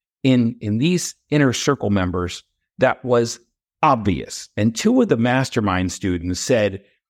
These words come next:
"How do we do that?" And, and one of the mastermind students said,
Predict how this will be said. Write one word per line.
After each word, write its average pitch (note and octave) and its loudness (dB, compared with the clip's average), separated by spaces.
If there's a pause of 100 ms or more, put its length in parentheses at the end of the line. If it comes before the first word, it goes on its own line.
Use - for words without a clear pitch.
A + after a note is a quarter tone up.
(260)
"How G#3+ 2
do C4+ 2
we F#3+ 0
do C3 2
that?" D3+ -2 (960)
And, B2 -2
and B2 2
one E3 2
of D3 0
the C3 0
mastermind B2 0
students A2 -2
said, G#2+ 0